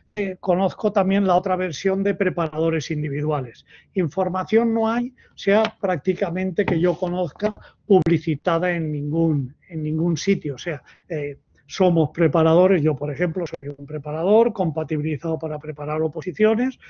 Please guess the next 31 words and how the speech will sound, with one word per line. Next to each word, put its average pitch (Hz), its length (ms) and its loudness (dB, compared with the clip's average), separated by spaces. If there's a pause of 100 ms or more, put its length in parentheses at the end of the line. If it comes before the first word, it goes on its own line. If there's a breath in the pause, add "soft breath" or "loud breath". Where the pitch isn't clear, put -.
(100)
y, 269 180 4
bueno, 254 300 0 (380 loud breath)
y 170 180 4 (200 soft breath)
el 165 180 4
que 160 120 2
se 156 160 0
quiera 160 360 0
poner 160 300 2
en 160 120 0
contacto 160 520 -4
conmigo 170 560 0 (260 soft breath)
para 160 260 2
preparar 147 420 -4
las 160 200 -2
oposiciones, 180 800 0 (200 loud breath)
pues 151 220 2
bien 170 260 2 (220 soft breath)
obtiene 165 480 -2
mi 165 140 -4
teléfono 170 540 0
o 151 80 0
bien 165 200 0
obtiene 185 460 0
mi 156 100 -4
correo 156 320 -4
electrónico 214 840 -2
o 160 100 0
bien 170 280 0
donde 147 260 -4
trabajo 160 420 -4
en, 156 160 -4